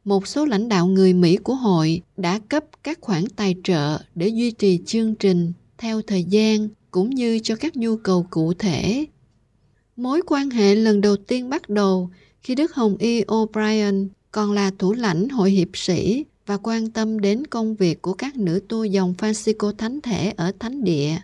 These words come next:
Đức Hồng Y Filoni, thủ lãnh đương nhiệm của hội,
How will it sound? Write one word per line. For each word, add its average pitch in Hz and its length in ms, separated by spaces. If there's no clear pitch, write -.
Đức 330 180
Hồng 247 160
Y 233 200
Filoni, 220 760
thủ 208 100
lãnh 240 320
đương 226 260
nhiệm 170 260
của 180 160
hội, 165 500